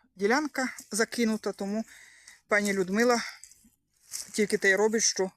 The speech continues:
бореться з бур'янами,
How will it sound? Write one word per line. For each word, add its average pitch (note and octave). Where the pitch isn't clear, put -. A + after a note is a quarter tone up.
бореться G#3
з F3
бур'янами, F3+